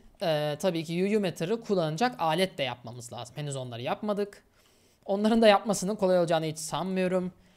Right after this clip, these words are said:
Mesela onlardan birisi pattern'lı bir şey olması lazım. Pattern storage bu arkadaş. Bunun için crystal memory gerekiyor. Silikon dioxide gerekiyor.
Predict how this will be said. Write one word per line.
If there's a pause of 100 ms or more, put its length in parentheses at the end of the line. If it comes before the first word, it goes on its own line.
(340)
Mesela
onlardan
birisi
pattern'lı
bir
şey
olması
lazım.
Pattern
storage
bu
arkadaş. (680)
Bunun
için
crystal
memory
gerekiyor. (360)
Silikon
dioxide
gerekiyor.